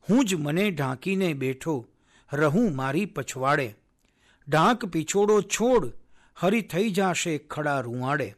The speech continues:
હું ને ઉહું કહું તો હરી ભેટે હમણાં ને હમણાં.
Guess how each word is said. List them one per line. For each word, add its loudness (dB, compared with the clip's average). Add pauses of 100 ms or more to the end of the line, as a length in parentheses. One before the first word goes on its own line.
(880)
હું 4
ને 2
ઉહું 4
કહું 2
તો 2
હરી -2
ભેટે 0 (200)
હમણાં 4
ને 0
હમણાં. 0